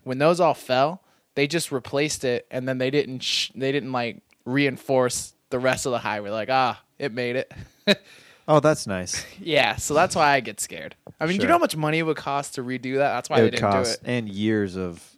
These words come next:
Speaker 1: Yeah.
Speaker 2: you, you, you know how bad the four oh five is right now with, like, the repairs? Oh, for years they've been repairing the four oh five and trying to make it better.
Speaker 1: And that's just to make it one lane wider.
Speaker 2: I know, one lane.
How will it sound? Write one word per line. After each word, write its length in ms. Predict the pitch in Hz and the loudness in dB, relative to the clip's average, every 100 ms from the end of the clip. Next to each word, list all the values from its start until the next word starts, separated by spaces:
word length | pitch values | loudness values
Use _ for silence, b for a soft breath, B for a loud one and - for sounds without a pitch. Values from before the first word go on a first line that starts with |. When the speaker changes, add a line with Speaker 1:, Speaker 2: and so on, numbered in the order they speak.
| _ | _
Speaker 1:
Yeah. 280 | 135 123 101 | -6 -4 -2
Speaker 2:
you, 160 | 123 135 | -2 -4
you, 180 | - 113 - | -6 -10 -2
you 80 | 131 | 0
know 80 | |
how 100 | 123 | 0
bad 220 | 107 107 95 | 2 2 0
the 40 | |
four 260 | - 110 104 | 0 2 4
oh 40 | |
five 360 | 98 98 101 107 | 2 2 2 2
is 180 | 110 110 | 0 0
right 160 | 113 | -2
now 240 | 113 113 113 | -2 -2 -2
with, 220 | 98 - | -4 -2
like, 240 | 95 85 | -2 -2
the 80 | 98 | -2
repairs? 640 | 95 - 101 104 104 104 - | -4 -2 -2 -2 -4 -10 -8
Oh, 140 | - 113 | -4 -4
for 160 | - | -2
years 500 | 123 117 165 185 139 | -6 -4 -4 0 -2
they've 160 | 104 101 | -4 -6
been 140 | 98 | -6
repairing 380 | 90 87 95 90 | -6 -6 -6 -8
the 60 | 87 | -8
four 220 | - 92 | -2 -2
oh 60 | 82 | 0
five 320 | 90 85 85 | -2 -2 -4
and 120 | 87 | -10
trying 220 | - 98 | -8 -6
to 80 | 92 | -6
make 160 | 92 87 | -6 -6
it 100 | 82 | -4
better. 300 | 90 85 87 | -2 -2 -6
Speaker 1:
And 160 | - 143 | -6 0
that's 220 | 185 247 | 2 0
just 160 | - - | -4 -6
to 80 | 165 | -2
make 240 | 143 135 | 0 0
it 80 | 110 | -4
one 420 | 117 117 131 127 | -4 -2 -2 -2
lane 280 | 117 110 107 | -8 -8 -8
wider. 360 | 101 101 110 107 | -10 -10 -8 -6
Speaker 2:
I 140 | 104 | -4
know, 220 | 107 95 | -2 -2
one 320 | 87 92 107 113 | -2 0 0 0
lane. 400 | 113 101 85 | -2 -4 -8